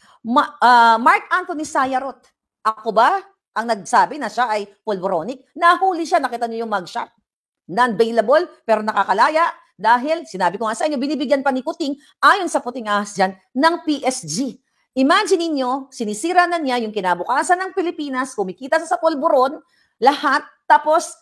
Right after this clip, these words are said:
binibigyan pa ng P S, ng, ng sig-, ng security ni Lisa Ahas at ni Kuting at ni Tambaluslos.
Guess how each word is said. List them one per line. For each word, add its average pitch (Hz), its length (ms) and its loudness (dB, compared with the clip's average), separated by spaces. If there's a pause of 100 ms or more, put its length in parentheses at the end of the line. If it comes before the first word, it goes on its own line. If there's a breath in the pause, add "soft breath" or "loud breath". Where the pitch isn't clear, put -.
(240)
binibigyan 311 640 0
pa 247 160 4
ng 285 160 -2
P 311 160 -8
S, 285 240 -4
ng, 269 160 -4
ng 247 160 -6
sig-, 233 240 -6
ng 247 240 -4
security 277 1120 -4
ni 208 160 -2
Lisa 339 320 2
Ahas 233 480 2 (240)
at 277 160 2
ni 269 80 -6
Kuting 269 320 -6
at 240 160 -8
ni 233 160 -6
Tambaluslos. 190 960 -8